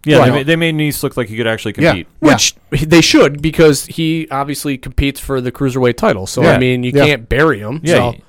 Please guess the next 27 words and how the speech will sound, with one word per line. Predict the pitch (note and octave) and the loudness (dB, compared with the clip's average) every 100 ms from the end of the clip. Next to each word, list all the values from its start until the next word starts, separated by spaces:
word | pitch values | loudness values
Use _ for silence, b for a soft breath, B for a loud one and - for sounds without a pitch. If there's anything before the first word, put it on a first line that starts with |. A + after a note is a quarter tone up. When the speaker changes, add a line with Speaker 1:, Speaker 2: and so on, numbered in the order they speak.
| D2+ | -16
Speaker 1:
so | G2 B2+ | -2 0
A | A2+ | 0
E | A#2 | -2
W | A#2 A2+ | -2 -4
should | G#2 G2+ | -6 -6
take | A2 | -6
notice | G#2+ A2+ A2 | -2 -2 -2
with | A#2 | -6
the | G2+ | -6
Janela | F#2+ G#2+ A#2 A2+ A2 A2 | -6 -2 0 2 0 -2
and, | G#2 G#2+ | -6 -4
uh, | G#2+ | 2
Speaker 2:
Oh, | F#3+ G3 D#3 D3 | 4 6 6 6
Speaker 1:
Archer. | C#3+ C#3 | 6 6
I'm | C3 B2+ C3 | 6 4 4
gonna | B2+ | 4
take, | F#3 C3+ | 4 4
I'll | A#2+ A#2+ A#2 | 4 4 4
Speaker 2:
hey-o. | |
Speaker 1:
take | A#2 | 2
the | F#2 | -2
shot | - E2 D#2+ | -6 -8 0
there. | G3 | 2
Speaker 2:
Hey-o. | D3 C3 C3 C3+ C3+ C3+ | 4 4 2 2 0 -4
I | - | -4
like | A2 E3+ C#3 | 0 0 0
it. | - | -8